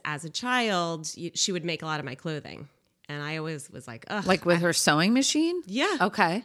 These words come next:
Speaker 1: She would take me to Calico. I'd pick out a fabric and a pattern, and then we'd go home, and magically, over the course of a few hours, she would make me a dress or,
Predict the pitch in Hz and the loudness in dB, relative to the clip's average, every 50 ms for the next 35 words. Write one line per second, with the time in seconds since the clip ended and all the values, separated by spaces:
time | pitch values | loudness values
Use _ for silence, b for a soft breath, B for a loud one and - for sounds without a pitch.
0 | - - - - - - - 254 226 220 240 226 - 240 226 214 214 208 185 160 | -8 -10 -4 2 2 4 4 4 4 4 4 2 2 0 -2 -2 -2 0 0 0
1 | 160 160 160 - 175 156 151 147 180 196 b b b b b b b b b b | 0 -2 -4 -2 -2 -2 -2 -4 -6 -10 b b b b b b b b b b
2 | - - 180 165 - - 240 202 - - 190 180 185 - - - - 175 156 156 | -2 -2 -2 0 0 0 0 0 0 0 -2 -2 -2 -4 -10 -6 -2 -2 -2 -2
3 | - 151 151 147 151 156 - - - - 165 165 151 - 175 147 135 135 143 135 | -2 -4 -4 -4 -6 -8 -10 -18 -12 -10 -8 -8 -6 -6 -4 -4 -4 -4 -6 -8
4 | 135 139 147 180 185 196 - _ 147 147 151 151 147 147 143 147 131 139 143 143 | -8 -8 -8 -8 -10 -12 -12 _ -10 -8 -8 -8 -8 -8 -8 -8 -8 -8 -8 -8
5 | 143 135 131 - _ _ - 143 147 156 160 143 139 139 143 156 156 135 135 139 | -8 -10 -12 -16 _ _ -10 -8 -8 -6 -6 -6 -6 -6 -6 -8 -8 -8 -8 -10
6 | 143 - _ _ _ _ _ _ _ _ _ - 151 156 156 165 180 185 190 180 | -10 -14 _ _ _ _ _ _ _ _ _ -10 -6 -2 -2 -2 -2 -2 -4 -6
7 | - 180 160 147 143 147 160 220 226 _ b b b b b b b b - 160 | -6 -6 -6 -4 -4 -4 -4 -6 -8 _ b b b b b b b b -10 -8
8 | 151 165 165 - 180 170 170 - 170 170 170 - 185 185 180 190 233 233 175 151 | -8 -8 -6 -6 -6 -6 -6 -8 -10 -12 -10 -8 -6 -4 -2 0 0 0 0 -2
9 | 156 - - 170 151 165 156 143 - 156 156 151 156 - - 277 262 247 240 233 | -4 -4 -6 -6 -6 -6 -6 -6 -6 -6 -6 -6 -8 -8 -10 -8 -8 -8 -8 -8
10 | - - 143 139 135 127 127 - | -8 -10 -10 -8 -10 -10 -14 -16